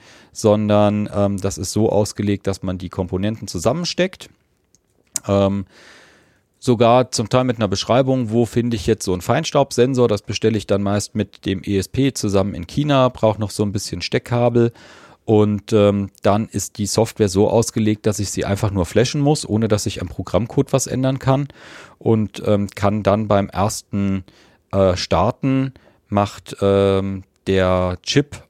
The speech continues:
ein, äh, W lan-Hotspot auf. Ich verbinde mich dann also nicht mit dem Internet, sondern wirklich nur mit dem Chip,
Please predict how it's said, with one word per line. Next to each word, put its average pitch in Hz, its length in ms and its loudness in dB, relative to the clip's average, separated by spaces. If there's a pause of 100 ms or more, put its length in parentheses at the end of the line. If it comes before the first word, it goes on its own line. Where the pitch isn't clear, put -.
ein, 95 640 -4
äh, 87 340 -6
W 104 140 2
lan-Hotspot 127 640 0
auf. 139 240 2
Ich 107 100 -8
verbinde 120 360 -2
mich 131 180 -4
dann 123 200 -2
also 110 540 2 (260)
nicht 107 260 -2
mit 101 120 -2
dem 95 80 -2
Internet, 156 460 0
sondern 104 280 0
wirklich 113 280 -4
nur 113 80 -2
mit 98 160 -2
dem 90 120 -4
Chip, - 260 0